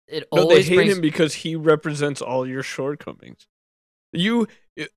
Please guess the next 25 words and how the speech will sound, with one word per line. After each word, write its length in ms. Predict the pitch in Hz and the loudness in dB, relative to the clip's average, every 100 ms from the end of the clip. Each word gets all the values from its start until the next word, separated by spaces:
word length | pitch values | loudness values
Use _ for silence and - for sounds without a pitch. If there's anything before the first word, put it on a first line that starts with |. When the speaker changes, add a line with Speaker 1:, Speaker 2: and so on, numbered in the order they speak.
| - | -6
Speaker 2:
the 180 | 170 156 | 2 2
men 260 | 156 175 | 4 4
out 160 | 202 208 | 4 4
there 240 | 214 214 | 4 4
who 160 | 202 160 | 6 4
hate 300 | 151 160 170 | 4 2 2
Trump, 380 | - 170 160 - | 0 0 0 -2
they 120 | 139 | -2
hate 360 | 123 - 180 190 | -2 -2 -2 0
him 240 | 170 139 | -2 -4
for 160 | 123 127 | -6 -10
sleeping 500 | - - 165 156 160 | -8 -2 -2 -2 -2
around 360 | 156 160 156 147 | 0 0 0 0
with 140 | 135 | 0
women 420 | 139 147 156 110 | 0 -2 -2 -4
and 180 | 101 110 | -8 -8
marrying 480 | 135 135 135 139 131 | -6 -4 -2 -4 -4
the 120 | 120 | -4
hottest 440 | 117 135 131 131 - | -2 -4 -4 -8 -8
woman 320 | 139 151 170 | -6 0 0
in 120 | 113 | 4
the 80 | 190 | 4
land. 480 | 170 165 196 277 156 | 6 4 6 4 4
And 100 | 294 | 0
it's, 180 | - | 0